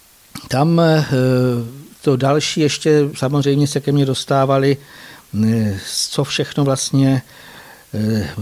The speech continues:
může být, tak, eh, zase jiní lékaři, viděl jsem i videa o tom povídání a věřím tomu, že ten člověk nebo ten lékař pediatr to myslel dobře,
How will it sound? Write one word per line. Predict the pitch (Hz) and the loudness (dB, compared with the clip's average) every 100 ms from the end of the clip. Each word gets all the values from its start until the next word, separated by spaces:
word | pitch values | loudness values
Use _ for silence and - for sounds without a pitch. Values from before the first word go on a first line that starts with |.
| 104 | -4
může | 123 127 131 143 | 0 2 2 0
být, | 143 151 - | -2 -4 -4
tak, | 143 131 - | -4 -4 -4
eh, | 131 120 113 - - - - | -2 -2 -4 -14 -20 -20 -10
zase | 120 - | -4 0
jiní | 123 135 151 143 | 0 0 2 2
lékaři, | 139 139 147 131 139 135 127 | 0 0 -2 0 0 0 -2
viděl | 131 123 | -2 -4
jsem | - 135 | -4 -4
i | 123 | -2
videa | 123 131 131 | 0 0 0
o | 127 | 0
tom | 120 135 | -2 -4
povídání | 131 120 131 131 131 131 139 143 | -2 -2 0 0 0 0 -2 -2
a | |
věřím | 131 123 147 139 | -4 -2 -2 -2
tomu, | 127 131 | -2 -2
že | 123 123 - - | -2 -6 -8 -18
ten | - 131 120 | -8 -6 -6
člověk | - 127 127 | -4 -4 -4
nebo | 127 120 | -4 -8
ten | 120 120 | -8 -8
lékař | 117 120 123 | -6 -6 -8
pediatr | - 127 127 123 131 123 - - - - | -6 -4 -2 -2 -2 -4 -4 -14 -20 -10
to | 120 | -4
myslel | 123 - 123 117 | -4 -2 -2 -2
dobře, | 117 117 131 135 | -2 -2 0 0